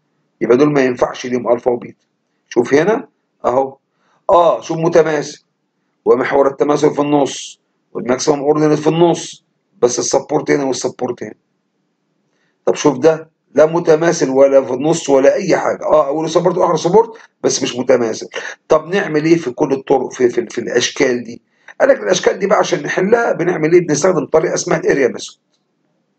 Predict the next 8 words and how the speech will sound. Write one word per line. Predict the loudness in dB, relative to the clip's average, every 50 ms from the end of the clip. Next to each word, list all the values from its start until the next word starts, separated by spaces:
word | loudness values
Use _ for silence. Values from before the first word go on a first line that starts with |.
| _ _ 2
الاريا | 2 4 4 4 4
ميثود | 4 2 2 2 0 -2
معناها | -2 -4 -2 0 0 2 2 0 -2 -4 -8 _ _ _ _ _ _ _
ان | -4 -2 0
انا | 2 2 2 2 0 0 -4 -12 _ _ _ _ _ _ _ _ 0
عندي | 0 0 0 -4 -8
الجي | -8 -6 -4 -4 -4
سلابه، | 0 2 2 2 4 2 -2 -8